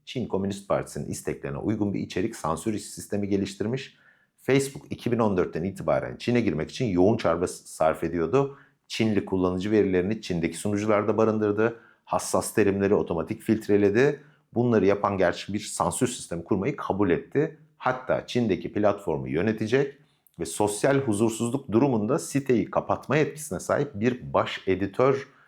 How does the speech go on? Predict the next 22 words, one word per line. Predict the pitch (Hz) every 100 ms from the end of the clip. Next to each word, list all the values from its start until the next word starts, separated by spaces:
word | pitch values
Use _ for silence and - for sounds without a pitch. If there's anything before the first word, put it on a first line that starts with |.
| -
yerleştirmek | 98 98 104 - 107 127 135
bile | 98 120 151 147 -
Facebook'un | 110 107 - - 143 - - _
ortaya | 85 - 87
çıktığına | 76 - - 90
göre | 87 -
planlar | 90 80 95
arasında | 92 - - 76
varmış. | 85 104 190 151 - - _ - _ _
Facebook'un | 127 127 - - 78 -
iki | 92 - 113
bin |
on | 110 98
yedide | 80 67 69
Çin | - -
hükümetini | 120 - 76 69 76
eleştiren | 76 95 - - 87 82
bir | 95
iş | -
adamının | 78 82 73 78
hesabını | - 82 73 64
sansürleyip | - 85 87 - 78 104 139